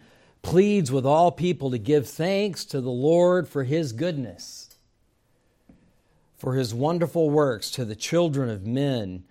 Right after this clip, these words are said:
for he satisfies the longing soul and fills the hungry soul with goodness. Sometimes when we think of the goodness of God, we put it in circumstances that make sense to us in this world,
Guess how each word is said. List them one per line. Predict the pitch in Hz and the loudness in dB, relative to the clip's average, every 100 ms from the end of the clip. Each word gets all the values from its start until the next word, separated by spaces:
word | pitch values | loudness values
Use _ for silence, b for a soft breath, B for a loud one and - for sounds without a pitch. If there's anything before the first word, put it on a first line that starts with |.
| b | b
for | - 131 | -8 -4
he | 131 131 | -2 -2
satisfies | - 156 160 170 - - 120 117 107 92 | -2 2 2 2 -2 -4 -4 -2 -6 -6
the | 113 | -8
longing | 104 123 139 139 127 120 | -4 -2 0 0 -2 -4
soul | - 135 120 107 | -4 0 0 0
and | 95 | -6
fills | - 139 135 101 | -4 -2 -2 -4
the | 110 | -6
hungry | 117 107 107 | -6 -6 -8
soul | - 113 98 | -6 -6 -8
with | 90 | -10
goodness. | 110 92 85 82 - b b b | -10 -10 -12 -18 -20 b b b
Sometimes | b 175 214 202 196 147 | b 0 2 2 2 4
when | 147 151 | 4 4
we | 143 | 4
think | - 175 170 | 2 0 2
of | 156 | 2
the | 123 | 0
goodness | 107 151 156 151 135 | 0 -2 -2 -4 -6
of | 104 | -10
God, | 95 127 135 104 95 92 _ b b b b - | -4 0 0 0 -4 -10 _ b b b b -4
we | 135 | -4
put | 123 160 | 0 2
it | 175 156 | 4 4
in | 135 123 113 | 0 -2 -4
circumstances | 110 160 165 156 120 - 120 110 104 107 95 | -4 0 0 0 -6 -6 -8 -8 -10 -12 -12
that | 107 113 | -10 -8
make | 123 120 | -6 -8
sense | - 139 131 | -8 -8 -8
to | - - | -10 -12
us | 117 113 107 - | -8 -8 -10 -16
in | - 113 113 | -12 -8 -2
this | 151 - | -2 -2
world, | 123 117 110 104 101 | -4 -4 -2 -4 -8